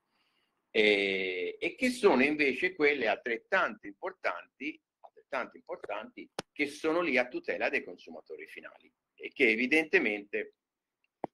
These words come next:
anche loro non fanno proprio un lavoro fatto bene. Poi io qui, c'ho qui davanti a me, e, e gli investimenti,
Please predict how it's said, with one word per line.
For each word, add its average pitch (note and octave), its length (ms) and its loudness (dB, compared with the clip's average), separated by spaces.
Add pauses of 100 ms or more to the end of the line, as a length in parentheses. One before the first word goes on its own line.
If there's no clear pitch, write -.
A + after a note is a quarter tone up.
(640)
anche E3+ 400 2
loro G#2 340 -2
non B2 280 -4
fanno F2+ 720 -6
proprio F2+ 440 -6
un F2+ 80 -8
lavoro F2 420 -4
fatto F2+ 340 -8
bene. E2+ 440 -8 (1040)
Poi E3 400 8 (320)
io F3 260 -4
qui, D3+ 320 -4
c'ho G2+ 140 -20
qui B2 160 -10
davanti F3+ 440 -4
a B3+ 80 -2
me, B2+ 680 -12 (4000)
e, C3 160 -16
e C#3+ 140 -10
gli F3 80 -4
investimenti, F#3+ 1040 -2